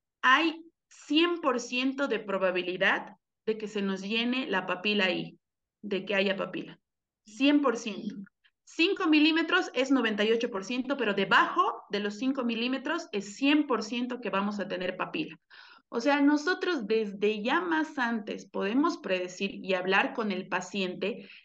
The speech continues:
de qué es lo que se puede lograr. O sea, nosotros ya le vamos a decir, Mira, tú ya tienes una pérdida ósea, entonces, no, no vamos a poder conseguir una papila aquí. O sea, eso, eso ya es,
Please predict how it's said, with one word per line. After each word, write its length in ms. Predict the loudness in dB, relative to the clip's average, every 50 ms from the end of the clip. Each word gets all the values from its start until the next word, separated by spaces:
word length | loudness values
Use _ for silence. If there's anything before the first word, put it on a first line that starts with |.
| _ -4
de 320 | 2 4 4 4 4 0 0
qué 220 | 0 2 2 0
es 120 | 0 -2
lo 240 | -2 -2 -2 -2 -4
que 100 | -6 -8
se 180 | -8 -8 -10 -10
puede 360 | -6 -2 -2 0 0 0 0
lograr. 680 | 0 0 0 0 0 2 2 2 2 0 -4 -12 -18 _ _ _ _ _ _ _ _ _ _ _ _ _ _ _ _ _ _
O 40 | -14
sea, 180 | -8 -6 -4 -4
nosotros 640 | -4 -4 -4 -2 0 0 0 2 0 -2 0 0
ya 140 | 2 0 2
le 120 | 2 0
vamos 340 | 0 0 0 -2 -4 -6 -6
a 40 | -6
decir, 540 | -6 -6 -8 -8 -6 -6 -4 -4 -6 -10 -16 _ _ _ _ _ -4 0
Mira, 380 | 0 0 0 0 -2 -6 -6 -4
tú 80 | -2
ya 240 | 0 2 2 0 0
tienes 400 | 0 2 2 4 4 2 2 0
una 300 | -2 -4 -4 -6 -4 -2
pérdida 420 | -2 0 0 0 -2 -2 -2 -2 -2
ósea, 400 | -4 -4 -6 -10 -14 -14 -16 _ _ _ _ _ _ _ _ _ _ _ _ _ -6
entonces, 240 | -4 -4 -2 0 0
no, 220 | 0 0 0 0
no 240 | 0 2 2 2 4
vamos 320 | 4 4 4 2 0 -2 -2
a 80 | -6
poder 320 | -4 -4 -2 -2 -2 -4 -4
conseguir 480 | -6 -6 -6 -6 -6 -6 -4 -4 -4
una 240 | -4 -4 -8 -8 -6
papila 400 | -8 -8 -6 -6 -6 -6 -4 -6
aquí. 340 | -6 -8 -12 -14 -14 -14 -16 _ _ _
O 40 | _
sea, 180 | -12 -10 -10
eso, 380 | -6 -4 -4 -4 -2 -2 -4 -2
eso 240 | -2 -4 -4 -2 -4
ya 320 | -4 0 0 2 2 2 2
es, 320 | 0 -2 -4 -8 -16